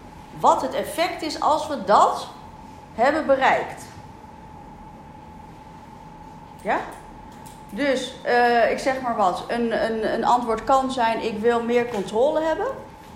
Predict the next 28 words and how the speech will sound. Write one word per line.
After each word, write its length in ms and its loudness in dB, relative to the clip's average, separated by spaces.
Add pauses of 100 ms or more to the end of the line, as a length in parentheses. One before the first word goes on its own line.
(200)
over 260 -2
wat 180 -4
ik 100 -10
eet." 340 -4 (500)
Hè, 140 -6
ik 160 -6
wil 100 -4
niet 160 -6
die 320 -6
hele 220 -2
zak 200 -2 (120)
drop 200 -4
opeten, 480 -2
maar 160 0
ik 80 -6
wil 160 -2
daar 200 0
controle 320 -2
over 180 0
hebben. 220 -2 (2000)
Dan 240 0
kan 300 8
een 120 -2
K 300 6
P 160 -4
I, 240 0
een 120 -4
Key 200 0